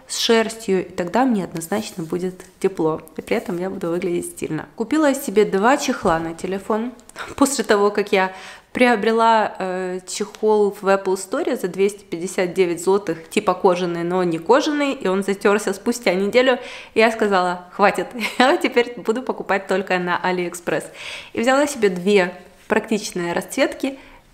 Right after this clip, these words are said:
коричневый чехольчик и темно-зеленый. Они типа как силиконовые, но внутри мягкие. Видите?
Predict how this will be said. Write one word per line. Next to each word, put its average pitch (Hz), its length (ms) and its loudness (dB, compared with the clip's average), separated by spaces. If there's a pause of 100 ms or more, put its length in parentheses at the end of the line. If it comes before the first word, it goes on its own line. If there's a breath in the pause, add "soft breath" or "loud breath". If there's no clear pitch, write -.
(200)
коричневый 254 540 2
чехольчик 277 580 -2
и 240 300 -2 (100)
темно-зеленый. 185 1300 0 (420 loud breath)
Они 240 380 4
типа 247 260 0
как 220 220 -4
силиконовые, 214 920 2
но 196 300 2
внутри 220 640 0 (240 loud breath)
мягкие. 214 640 2 (720)
Видите? 226 380 -2